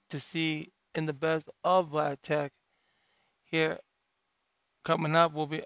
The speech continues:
I'll, I'll be making announcements. I'll be making brief announcements of what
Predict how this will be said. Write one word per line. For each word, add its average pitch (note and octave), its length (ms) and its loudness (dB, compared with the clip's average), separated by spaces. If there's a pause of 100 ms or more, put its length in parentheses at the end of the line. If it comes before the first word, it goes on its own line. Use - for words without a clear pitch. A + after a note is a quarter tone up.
I'll, D#3+ 240 6
I'll D#3+ 300 2
be D3 160 -6
making D3+ 380 -4
announcements. E3+ 800 -2 (1000)
I'll D#3 140 -2
be D3+ 60 -4
making D3+ 360 -4
brief E3 220 -2
announcements E3 560 -2
of D3 100 -8
what D#3 180 -6